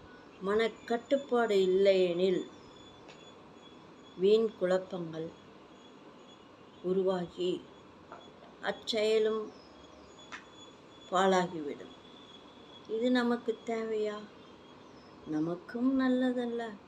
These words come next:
மற்றவர்களுக்கும் இது நல்லதல்ல. சிந்தித்து பார்த்தோமானால் மனக்கட்டுப்பாடு மிக, மிக, மிக முக்கியம். ஐம்புலன்களையும் அடக்க தெரிந்திருக்க வேண்டும்.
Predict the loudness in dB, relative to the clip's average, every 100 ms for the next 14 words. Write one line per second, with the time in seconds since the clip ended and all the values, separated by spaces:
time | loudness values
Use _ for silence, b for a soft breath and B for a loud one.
0 | -20 -20 -20 -18 -8 -6 -6 -4 -4 -2
1 | -2 -4 -4 -2 0 -2 -2 -2 -2 -2
2 | -2 -2 -2 -2 -4 -6 -12 -20 -20 -20
3 | -20 -20 -20 -20 -20 -20 -20 -20 -16 -6
4 | -2 -2 -4 -4 -6 -4 -6 -4 -4 -4
5 | -4 -6 -6 -2 -4 -6 -16 -20 -20 -12
6 | -8 -6 -8 -10 -14 -12 -14 -14 -8 -6
7 | -6 -6 -4 -6 -8 -14 -16 -10 -8 -6
8 | -4 -2 -2 -4 -6 -8 -6 -8 -10 -14
9 | -12 -12 -16 -20 -20 -20 -20 -20 B B
10 | B B B B 0 2 4 4 4 4
11 | 4 2 2 0 0 -2 -2 -4 -6 -4
12 | -4 -4 -6 -8 -10 -8 -10 -14